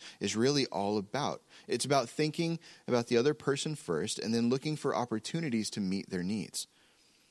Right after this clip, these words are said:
There's a lot of power in saying, "I might not understand what you're going through, but I'm gonna walk with you through it." There's a lot of power in saying, "I recognize that you're going through a lot right now. I recognize that you're hurting.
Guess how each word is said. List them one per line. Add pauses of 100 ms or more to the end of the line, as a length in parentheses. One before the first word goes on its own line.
(320)
There's
a
lot
of
power (200)
in
saying, (420)
"I
might
not
understand
what
you're
going
through, (800)
but
I'm
gonna
walk
with
you
through
it." (480)
There's
a
lot
of
power
in
saying,
"I
recognize
that
you're
going
through
a
lot
right
now.
I
recognize
that
you're
hurting.